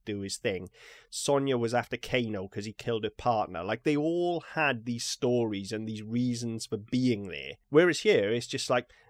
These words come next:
I don't know, let's just get all these characters together, make them fight each other, is it? Fuck it, that'll do. Um, and, and that is our story. That is it. There's, I, I still, I've seen this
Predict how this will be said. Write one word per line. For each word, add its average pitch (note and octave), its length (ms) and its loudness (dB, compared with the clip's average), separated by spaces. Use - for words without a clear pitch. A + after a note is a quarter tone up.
I E2+ 360 -6
don't A2+ 100 0
know, G2+ 80 2
let's A#2+ 180 -2
just - 140 -12
get A2+ 80 0
all G#2+ 120 -2
these A2 140 -6
characters G#2 380 -6
together, G#2+ 240 -2
make A2+ 160 -4
them G#2 60 -10
fight A#2+ 260 -4
each A#2+ 160 -4
other, F#2+ 180 -2
is G2+ 100 -6
it? B2 180 -4
Fuck A#2 200 -6
it, G#2 100 -2
that'll A2 200 -2
do. F#2+ 180 -4
Um, A#2 240 0
and, B2 200 -2
and B2 160 6
that B2 220 6
is A#2+ 200 2
our A#2 180 4
story. A2 580 0
That A2+ 180 2
is G2+ 100 -6
it. G2 240 0
There's, G#2+ 260 -4
I, C3+ 200 4
I D3+ 200 4
still, A2+ 800 0
I've B2+ 140 4
seen D#3+ 280 -2
this C3+ 280 -2